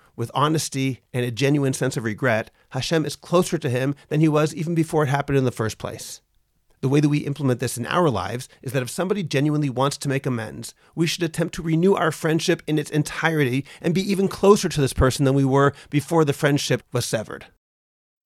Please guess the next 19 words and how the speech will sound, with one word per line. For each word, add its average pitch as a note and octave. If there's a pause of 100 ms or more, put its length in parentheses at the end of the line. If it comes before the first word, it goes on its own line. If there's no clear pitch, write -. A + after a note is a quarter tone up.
(160)
The D3+
eighth G3+
midah A#2
is C3
yichbosh D3
avonotenu. B2 (220)
He -
will D3
conquer D#3+
our B2+
iniquities. - (240)
This A2+
is B2
parallel A#2+
to E3+ (180)
notzer C#3+
chesed, G#2 (260)
keeping D#3+
kindness. -